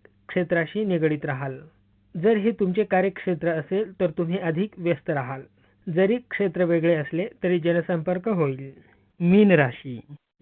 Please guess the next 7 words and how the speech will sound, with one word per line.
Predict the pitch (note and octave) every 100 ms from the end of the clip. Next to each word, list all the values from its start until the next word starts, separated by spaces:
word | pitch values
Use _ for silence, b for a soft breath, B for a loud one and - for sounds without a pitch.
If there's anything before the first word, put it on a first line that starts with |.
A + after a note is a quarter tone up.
| D3
फायनान्स, | F#3 F#3 F3 C#3+ C3+ - _ _ _ _ _ -
कामावर | F#3 G3 G#3 A3+
लक्ष | G3+ F#3+ G3+
केंद्रित | F3 D3+ D3+ -
करा. | B2+ B2+ - _ _ _ _ _ _ _ G3+
अनुभव | F3+ G3 F#3 A#3
आणि | - G3+ G3 A3